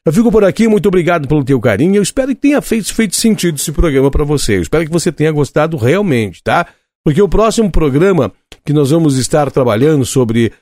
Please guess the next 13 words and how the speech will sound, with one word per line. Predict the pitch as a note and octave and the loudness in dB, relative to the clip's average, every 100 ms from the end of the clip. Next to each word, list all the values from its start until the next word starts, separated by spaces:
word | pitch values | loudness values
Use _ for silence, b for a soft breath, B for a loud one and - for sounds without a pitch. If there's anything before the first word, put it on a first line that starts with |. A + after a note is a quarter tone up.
| _ - | _ -2
nesse | D3 - | 0 2
olhar, | D#3+ B2 C3+ D3 B2 | 0 2 0 0 -2
né, | G2+ B2+ | -2 -2
de | B2 | -2
defender | A#2+ B2 C#3+ B2 C#3+ | -4 -2 -2 0 0
o | |
direito | A#2 A2 A2 D3 C#3 | 0 0 0 0 0
e | A#2+ | -2
a | |
dignidade | G#2 A#2 B2+ A#2 F#2+ B2 A2 | 0 -4 -2 -2 0 -2 0
uma-, | G#2 A2+ | -2 -2
ur-, | B2+ A#2+ A2 | 0 0 -2
urbana, | - B2+ G2 A#2+ D#3+ E3+ A#2+ | -2 -2 0 0 2 2 0